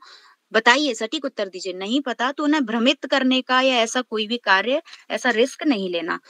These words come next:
"सॉरी मैम" बोला था, "क्षमा कीजिए" बोलना है, "धन्यवाद" बोलना है। शिक्षा मनोविज्ञान की आपकी तैयारी बहुत अच्छी है, इसे व्यवहार में भी लाइए।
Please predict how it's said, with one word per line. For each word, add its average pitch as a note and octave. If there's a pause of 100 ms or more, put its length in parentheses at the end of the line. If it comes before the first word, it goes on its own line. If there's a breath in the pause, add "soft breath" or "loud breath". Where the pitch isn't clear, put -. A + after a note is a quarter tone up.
(160 soft breath)
"सॉरी C4
मैम" C#4+
बोला C4
था, D#4
"क्षमा A#3+
कीजिए" B3
बोलना C4
है, D4+ (120)
"धन्यवाद" G3
बोलना B3
है। C#4+ (360 loud breath)
शिक्षा -
मनोविज्ञान D4
की C#4+
आपकी C4
तैयारी A3
बहुत G3+
अच्छी C4+
है, D4
इसे B3+
व्यवहार F#3
में A3+
भी B3+
लाइए। B3+